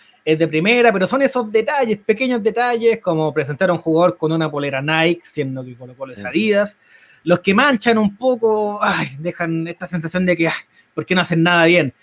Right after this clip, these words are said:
Speaker 1: Carlos Silva, ¿cómo estás? ¿Cómo, cómo ves este, este inicio de, de temporada ya con, con Colo-Colo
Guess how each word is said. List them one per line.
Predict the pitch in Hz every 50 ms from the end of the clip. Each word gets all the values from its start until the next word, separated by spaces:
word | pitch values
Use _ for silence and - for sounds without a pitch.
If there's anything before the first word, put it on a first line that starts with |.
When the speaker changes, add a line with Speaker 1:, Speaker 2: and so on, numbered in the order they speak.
| _ _ _ _ _
Speaker 1:
Carlos | - 190 196 185 -
Silva, | - 208 190 160 165
¿cómo | 175 185 180
estás? | 170 - 196 170 151 - - _
¿Cómo, | - 180 185 190 190 190 190 185 185 185 185 180 180 180 175 175 175 165 170
cómo | 214 208 208 214 208
ves | 220 254 254 233 233 226
este, | 196 - - - 202 196 196 190 185 185 180 180 185
este | 180 - - 185
inicio | 190 208 208 202 190 185
de, | 180 175 170 165 165 160 160 156 156 151 139
de | 156 156
temporada | 156 156 156 - - 151 151 175 208 202 185 170 165
ya | 165 175 175 175 170 156
con, | 160 156 151 143
con | - 151 139
Colo-Colo | - 147 147 143 139 160 160 160 160 147 -